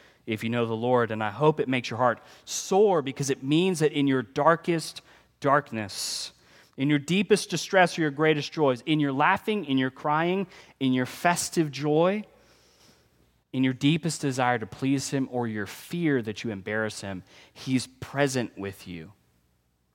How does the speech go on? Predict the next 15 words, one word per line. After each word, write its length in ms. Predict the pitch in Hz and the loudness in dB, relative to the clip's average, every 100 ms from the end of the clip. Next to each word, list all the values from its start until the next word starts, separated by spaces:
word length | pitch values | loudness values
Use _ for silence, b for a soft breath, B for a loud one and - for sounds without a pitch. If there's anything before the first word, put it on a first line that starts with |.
| _ - | _ -8
immensely 640 | 110 110 131 131 - 120 | -4 0 0 -2 -4 -6
present 500 | 101 - 104 98 - | -8 -8 -8 -6 -12
with 220 | 87 - | -16 -18
you. 80 | - _ _ _ _ _ _ _ _ _ _ _ _ _ | -20 _ _ _ _ _ _ _ _ _ _ _ _ _
He 280 | - 135 147 | -6 -4 2
is 320 | 151 160 - | 2 2 0
who 120 | 135 | -2
he 140 | 120 | -2
is. 360 | 120 135 120 104 | -4 -2 -2 -2
Yahweh 340 | 117 127 127 | 2 2 2
himself 440 | 127 117 117 104 - | 0 -2 -2 -4 -4
is 140 | 98 | -12
with 420 | 92 110 120 - | -10 -8 -8 -8
you 300 | 117 117 113 - b b b _ | -6 -4 -6 -10 b b b _
immensely. 800 | 104 101 107 113 - - 85 73 | -10 -6 -6 -6 -6 -8 -10 -12